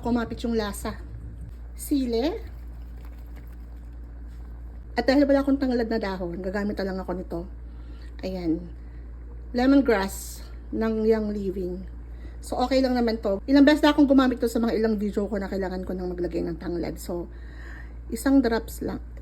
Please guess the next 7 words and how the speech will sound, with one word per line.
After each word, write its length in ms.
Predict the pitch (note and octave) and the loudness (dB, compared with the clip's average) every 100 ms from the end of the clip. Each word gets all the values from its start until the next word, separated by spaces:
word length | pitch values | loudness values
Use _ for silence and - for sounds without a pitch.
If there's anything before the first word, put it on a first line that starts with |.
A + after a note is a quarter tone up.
| - - - | -14 -14 -10
<laughs> 80 | - D4 | 2 4
Isang 240 | - G#3+ | 8 6
drops. 500 | G#3 - A3 - - - D#4 D#4+ D4 C4+ B3+ - - - - - - | 6 4 2 2 -4 4 6 6 4 2 -2 -6 -14 -14 -14 -8 4
Isang 320 | C4 D#4 D#4+ | 8 10 10
drop. 340 | C4+ A3+ G#3+ - | 10 6 4 0
<laughs> 40 | |
Yun. 540 | A3 B3 - A#3 G#3+ | 6 6 8 6 6